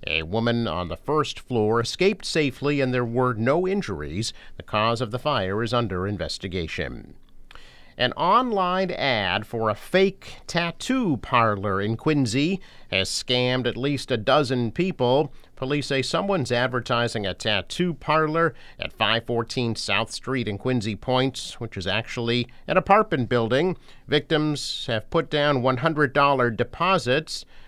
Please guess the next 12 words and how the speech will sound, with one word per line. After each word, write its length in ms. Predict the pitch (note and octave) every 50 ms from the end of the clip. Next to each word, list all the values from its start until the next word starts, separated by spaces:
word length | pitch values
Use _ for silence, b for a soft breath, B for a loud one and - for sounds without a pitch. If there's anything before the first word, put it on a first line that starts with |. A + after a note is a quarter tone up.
| b b b b
then 200 | - C#2+ G#2+ G#2+
arrive 480 | G#2+ G2+ G2+ A#2 C3 C#3 C#3+ D3 D3 C3
at 100 | C#3 A2+
the 80 | B2+ A#2
building 680 | G#2 D3+ E3+ G3+ G#3 F#3+ D#3 C#3 D3 E3 F#3 G#3 G3+
and 200 | E3 C#3+ C3+ D3+
learn 400 | F#3 G3+ F3+ C#3+ C3 C3+ D3 D#3+
that 160 | D3 C#3 B2+
they 200 | - A2+ A2+ A#2 A#2
have 140 | A#2+ G#2+ G2+
been 260 | A2+ A#2+ B2 B2+ B2
scammed. 840 | - - - - B2 G2+ D#2 - - - - - - - - -